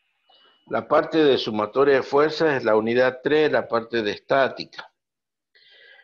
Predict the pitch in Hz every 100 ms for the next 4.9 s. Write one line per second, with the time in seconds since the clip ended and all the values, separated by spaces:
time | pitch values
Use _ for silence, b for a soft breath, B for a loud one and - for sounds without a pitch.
0 | b _ 113 110 120 120 165 202 196 185
1 | 180 185 196 220 208 185 - - _ 131
2 | 123 123 - 156 175 175 156 131 127 131
3 | - 190 175 170 175 - _ _ _ _
4 | _ _ _ 196 208 196 214 262 -